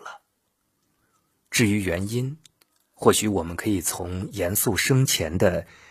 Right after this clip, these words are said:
《家庭医生月刊》所说的养生理念中窥探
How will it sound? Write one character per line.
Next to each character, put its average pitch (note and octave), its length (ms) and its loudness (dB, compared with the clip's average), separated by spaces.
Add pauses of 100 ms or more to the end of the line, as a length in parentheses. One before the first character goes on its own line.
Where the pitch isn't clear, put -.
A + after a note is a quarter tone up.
(160)
《家 B2+ 240 4
庭 G2 300 -4
医 C3+ 200 0
生 C3 260 0
月 C#3 280 2
刊》 C3+ 320 0
所 F2 280 0
说 B2+ 200 2
的 F#2+ 300 0 (300)
养 E2 300 -2
生 G3 380 4
理 E2 220 -2
念 B2 360 6
中 E2+ 300 -4 (480)
窥 G#2+ 320 0
探 F#2 340 0